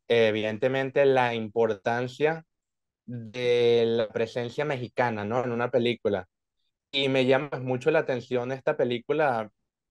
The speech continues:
el, el potencial que tiene, ¿no? para nacionalizarse, no solamente por el elenco, por la historia, por el género, también cómo logras, eh, de algún modo, pues, reunir, eh, eh, representar tres países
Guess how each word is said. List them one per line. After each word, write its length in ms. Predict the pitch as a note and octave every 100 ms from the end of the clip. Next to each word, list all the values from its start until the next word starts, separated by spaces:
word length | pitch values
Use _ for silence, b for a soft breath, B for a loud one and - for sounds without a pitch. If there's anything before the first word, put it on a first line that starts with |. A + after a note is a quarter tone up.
| _ _ -
el, 320 | C3 B2+ B2+
el 180 | C3+ B2
potencial 540 | C3+ B2 A#2+ D#3 F3+
que 120 | B2+
tiene, 160 | A#2+ A2+
¿no? 240 | C#3 D#3+ _ -
para 200 | A2+ G#2
nacionalizarse, 880 | A2 G#2 A2+ A2 G#2 - B2 C3 C3+
no 120 | G#2+
solamente 500 | - C3 A#2 A2+ A#2
por 160 | A#2 G#2+
el 140 | G2
elenco, 520 | F#2+ A2+ A#2+ A2 G#2
por 140 | - G2
la 80 | F#2+
historia, 560 | _ C3+ C3+ A#2 G#2+
por 160 | G#2 G2
el 140 | F#2
género, 320 | F#2+ C3 A#2+ _ _ _ _ _ _ -
también 480 | A#2+ A#2 B2 A#2 B2+ B2 -
cómo 440 | D#3 D#3 D#3+ D#3+
logras, 560 | D3+ D3 D3 D3 C#3+ -
eh, 280 | A#2+ A#2 G#2+
de 60 | A2
algún 240 | G#2+ A2+
modo, 320 | A#2+ B2+ C3+
pues, 240 | C3+ B2 -
reunir, 760 | A#2 A2+ A2 A2 A2+ B2+ C#3 C3 _ _ -
eh, 380 | - A2 G#2+ G2
eh, 460 | G2 G#2 G2+ G2 G2
representar 800 | A#2 A2+ - - G#2 B2+ C3 B2
tres 200 | A2+ A2
países 580 | B2 B2 B2 C3+ C3+